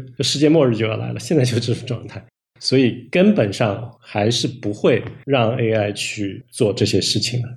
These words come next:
就创新的主导还是由人类或者人类的孩子去做。那这个最终会导致财富分配的这个不均匀，尤其在国家层面上非常不均匀。我刚才说了，为什么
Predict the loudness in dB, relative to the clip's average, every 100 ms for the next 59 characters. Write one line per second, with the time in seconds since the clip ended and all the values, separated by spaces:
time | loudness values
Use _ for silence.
0 | _ _ -8 -6 0 2 2 0 -2 -2
1 | -4 -6 -8 -6 -6 -6 -8 -8 -8 -4
2 | -2 2 0 -2 -6 -4 -2 0 -2 -2
3 | -6 -6 -10 -12 -14 -16 -16 _ _ _
4 | _ _ _ -4 -2 0 0 0 2 0
5 | 2 0 0 -4 -8 -16 -4 -2 -4 -6
6 | -2 0 0 -4 -10 -2 -2 -2 -4 -2
7 | -2 -4 -6 -12 -12 -8 -6 0 2 2
8 | -2 -2 -2 -2 0 -2 -2 -8 -6 -6
9 | -8 -10 -12 -6 -2 0 -2 -8 -10 -10
10 | -12 -10 -8 0 0 2 0 0 0 0